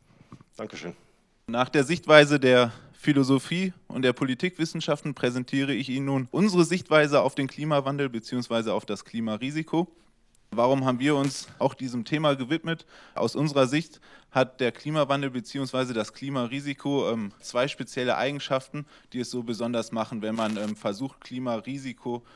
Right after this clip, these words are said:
Speaker 2: zu quantifizieren oder ihm einen Preis zuzuordnen. Der erste Punkt ist, dass Klimawandel, beziehungsweise wenn man sich Klimarisiko betrachtet,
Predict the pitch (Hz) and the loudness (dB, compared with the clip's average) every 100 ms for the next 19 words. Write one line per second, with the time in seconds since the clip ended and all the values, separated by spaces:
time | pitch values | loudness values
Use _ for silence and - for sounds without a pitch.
0 | _ - 107 - 117 117 - 98 - 131 | _ -16 -10 -6 -6 -8 -12 -16 -8 -8
1 | 110 110 107 92 110 98 101 - 101 - | -6 -6 -6 -6 -8 -8 -8 -8 -8 -10
2 | 101 - 98 69 80 82 80 _ - - | -16 -14 -14 -10 -10 -12 -18 _ -20 -20
3 | - 104 107 160 - 151 170 165 160 160 | -12 -6 -4 -4 -6 -8 -8 -6 -6 -8
4 | - _ _ _ - 117 - - 143 123 | -14 _ _ _ -8 -8 -8 -12 -6 -4
5 | 120 147 165 135 123 - 123 120 123 120 | -2 -4 -4 -6 -8 -6 -8 -4 -4 -4
6 | 107 120 117 110 - 143 127 110 143 147 | -4 -4 -4 -6 -10 -6 -6 -4 -8 -8
7 | - 131 131 135 127 - 135 | -8 -6 -4 -2 -2 -2 -6